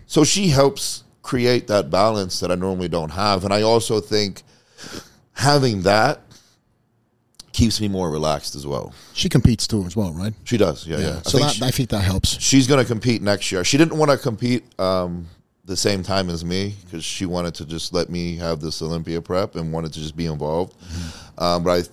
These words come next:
Speaker 1: think she wants to do North Americans next year.
Speaker 2: All right,
Speaker 1: I think
Speaker 2: okay.
Speaker 1: that's her goal, so.
Speaker 2: Yeah, I, obviously, I've, I've just got to know in the last, uh, two, three days.
Speaker 1: Yeah.
Speaker 2: Fantastic girl.
Speaker 1: She's a sweetheart.
Speaker 2: She is.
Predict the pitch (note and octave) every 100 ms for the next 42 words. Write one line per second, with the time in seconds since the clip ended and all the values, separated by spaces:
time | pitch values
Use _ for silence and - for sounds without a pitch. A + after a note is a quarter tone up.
0 | _ - G#2+ D#3 - - F#2+ G#2 F#2 G2
1 | G2 - F2+ F#2 F#2 F#2 E2 E2 F2 E2
2 | - C#2 B1+ C#2+ C2+ - - - - F#2+
3 | G2 E2+ D#2+ E2+ E2 D2+ C2+ C2 B1 G#1+
4 | A#1+ C2 A#1 B1+ _ _ - G2+ G#2+ -
5 | A2+ G#2+ - A#2 F#2+ - G#2+ F#2 A#2 -
6 | G#2+ G#2+ G2+ G#2 G2 G#2 - G2+ G2 F#2+
7 | F#2 - _ - A#2 G#2 G#2 F#2+ A#2 -
8 | - E2 D#2 A1+ _ _ _ - G2+ G2+
9 | - G2+ F2+ F2+ A2+ A#2 C#3+ D3+ G2 D2
10 | - B2+ A2 -